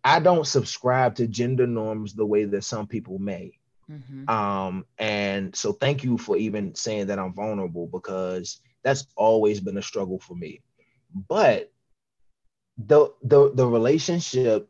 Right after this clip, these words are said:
Speaker 1: that I have with my wife and that I have with my daughter, and they, of course they're different, but not really at the
Speaker 2: Mm-hmm.
Speaker 1: very bare foundation of it.
Speaker 2: Mm-hmm.
Speaker 1: It's me serving in a role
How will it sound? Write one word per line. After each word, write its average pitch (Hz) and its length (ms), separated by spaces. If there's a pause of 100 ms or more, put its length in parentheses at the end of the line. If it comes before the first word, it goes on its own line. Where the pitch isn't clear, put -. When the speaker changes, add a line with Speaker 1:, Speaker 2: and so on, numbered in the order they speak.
Speaker 1:
that 113 180
I 110 60
have 107 240
with 104 120
my 101 160
wife 110 460 (100)
and 110 120
that 107 100
I 101 60
have 101 180
with 101 120
my 95 200
daughter, 135 520 (560)
and 139 160
they, 226 180
of - 180
course - 420
they're 101 260
different, 87 580
but 104 160
not 254 520
really 190 800
at 156 180
the 156 80
Speaker 2:
Mm-hmm. 131 80
Speaker 1:
very 170 680
bare 156 460
foundation 139 840
of 90 160
it. 90 140
Speaker 2:
Mm-hmm. 139 80
Speaker 1:
It's 180 300 (320)
me 180 420
serving 165 520
in 147 120
a 139 80
role 113 680